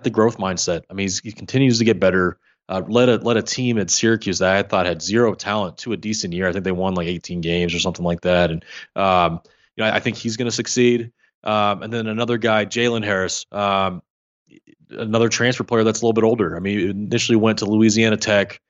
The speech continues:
Uh, he's a six five combo guard, transferred to Nevada, and he just tore up the Mountain West this year. I, and I'm lucky to be in Colorado and, and the Mountain West territory, so I got to see him several times, and,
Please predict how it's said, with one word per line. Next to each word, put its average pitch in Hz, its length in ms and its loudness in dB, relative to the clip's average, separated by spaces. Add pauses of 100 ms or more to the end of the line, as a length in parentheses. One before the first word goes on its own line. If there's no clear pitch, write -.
(300)
Uh, 98 120 -2
he's 98 100 0
a 90 40 -2
six 131 260 0
five 110 260 0
combo 107 380 0
guard, 95 280 -2
transferred 117 380 -4
to 113 80 -2
Nevada, 95 600 2 (300)
and - 80 -10
he 123 120 6
just 107 260 0
tore 110 280 4
up 98 120 2
the 90 80 -6
Mountain 87 300 -2
West 87 240 -2
this 85 200 -8
year. 87 160 -2
I, 92 180 0 (220)
and 104 100 -4
I'm 104 120 0
lucky 113 220 -2
to 98 60 -4
be 98 140 -4
in 90 60 -6
Colorado 95 500 2
and, 87 140 -6
and 90 120 -10
the 85 60 -10
Mountain 95 240 -2
West 92 220 -2
territory, 95 580 0 (240)
so 120 120 -4
I 113 40 2
got 113 80 2
to 107 60 2
see - 160 -2
him 107 100 0
several 98 280 0
times, 95 420 -4
and, 85 120 -8